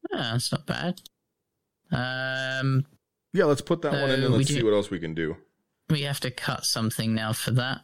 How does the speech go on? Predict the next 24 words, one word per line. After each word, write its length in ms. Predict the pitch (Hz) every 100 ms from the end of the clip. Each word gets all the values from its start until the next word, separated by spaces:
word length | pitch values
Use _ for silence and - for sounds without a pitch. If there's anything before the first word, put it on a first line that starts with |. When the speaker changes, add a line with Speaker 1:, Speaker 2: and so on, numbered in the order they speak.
| -
Speaker 1:
so 1300 | - - 113 113 113 113 113 113 113 120 123 127 139 - - _ _ _ _ _
Speaker 2:
Hmm. 240 | 98 - - - - - _ _ _ _ _ _ _ _ _ _
Mina 240 | 127 165
and 120 | 160 120
Den's 240 | 113 107
still 220 | - 104
pretty 240 | - 95 80
solid. 380 | - 80 90 90
What 140 | 117
else 180 | 127 -
could 100 | -
we 140 | 95
take 320 | 87 87 76
out 160 | 67 60
for 280 | - 50 50
it? 200 | - - - _ _ _ _ _
We've 240 | - 92 101
got, 480 | 113 135 139 135 - - - - _ _ _ _
I 60 | 92
like 240 | 110 147
all 160 | 117 123
our 120 | 127
artifacts. 680 | 73 82 - 78 107 - - -
Hmm. 540 | 127 110 85 50 50